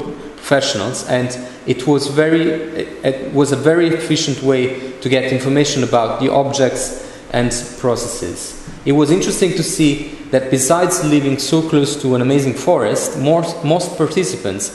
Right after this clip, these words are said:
saw design possibilities in nature for the first time in the, in this workshop. A great and unusual exchange happened. We could prepare and offer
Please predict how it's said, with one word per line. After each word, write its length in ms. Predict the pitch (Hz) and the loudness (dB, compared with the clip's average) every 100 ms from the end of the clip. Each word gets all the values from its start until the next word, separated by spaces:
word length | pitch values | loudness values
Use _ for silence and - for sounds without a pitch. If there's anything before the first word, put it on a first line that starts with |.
| - - - | -14 -18 -12
saw 300 | - 151 135 | -4 2 2
design 340 | 135 131 165 165 | 2 2 2 2
possibilities 800 | 160 156 143 143 135 120 113 | 0 0 0 2 2 2 0
in 100 | 117 | 0
nature 420 | 127 135 - 110 98 - - - | 0 0 0 -2 -2 -6 -10 0
for 140 | 127 | 0
the 60 | 135 | 2
first 360 | - 185 - | 2 2 2
time 240 | 156 143 131 | 0 2 0
in 140 | 127 | 2
the, 280 | 131 127 127 | 2 0 -2
in 80 | 123 | 0
this 160 | 123 120 | 0 2
workshop. 480 | 110 - - 87 - - - - - - - - - - - | 0 0 -4 -8 -8 -14 -18 -20 -20 -20 -20 -20 -20 -18 -6
A 80 | 135 | -2
great 320 | 151 190 190 | 2 4 4
and 80 | 185 | 2
unusual 380 | 170 165 156 147 | 2 2 2 2
exchange 400 | 147 160 143 131 | 2 0 0 0
happened. 500 | 139 139 104 95 113 | -2 -2 -4 -4 -4
We 80 | |
could 300 | 120 156 151 | -2 -2 -2
prepare 520 | - - 165 170 180 170 | -2 0 2 2 0 0
and 120 | 127 | 2
offer 380 | 131 131 - 131 | 2 2 0 0